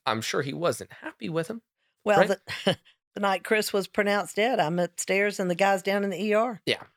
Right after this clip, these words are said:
Speaker 2: And I made the statement to someone, "There are a lot of guns between me and him that I bet I can get."
Speaker 1: Yeah.
Speaker 2: And that person was smart enough to send someone up to sit and have their arm around me and keep me really close, very tight.
Speaker 1: Yeah.
Speaker 2: Because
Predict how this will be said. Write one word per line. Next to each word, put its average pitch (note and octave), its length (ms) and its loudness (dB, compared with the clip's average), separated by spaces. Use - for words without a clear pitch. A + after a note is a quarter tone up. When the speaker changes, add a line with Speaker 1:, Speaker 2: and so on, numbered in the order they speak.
Speaker 2:
And C#3+ 160 -2
I D#3+ 120 2
made G3+ 280 2
the A3 80 -2
statement A3+ 580 0
to F#3+ 140 -4
someone, F3 420 0
"There E3 120 2
are D#3+ 40 4
a E3 40 2
lot E3+ 200 4
of F#3 60 -6
guns G3+ 280 -2
between F3 400 -4
me E3 160 -2
and G3 140 -2
him G#3 220 0
that D#3+ 100 2
I D#3 80 -2
bet D#3+ 160 -2
I E3 100 2
can G3 140 -6
get." G3+ 300 -4
Speaker 1:
Yeah. F#2+ 200 -2
Speaker 2:
And D#3+ 500 0
that D#3+ 260 0
person F3+ 380 0
was E3 140 0
smart F3 280 2
enough F#3 300 0
to F3 100 -6
send F3 320 -2
someone F3 340 2
up F3 200 0
to - 120 -6
sit - 420 -2
and D3+ 180 -2
have D#3 240 0
their D#3+ 160 4
arm E3 200 2
around F#3+ 340 0
me G#3+ 200 0
and D#3 240 -2
keep E3 220 -10
me D#3 160 -2
really F3+ 240 0
close, A3+ 360 2
very G#3 240 0
tight. G3+ 360 0
Speaker 1:
Yeah. D#2 80 -16
Speaker 2:
Because D#3 400 -2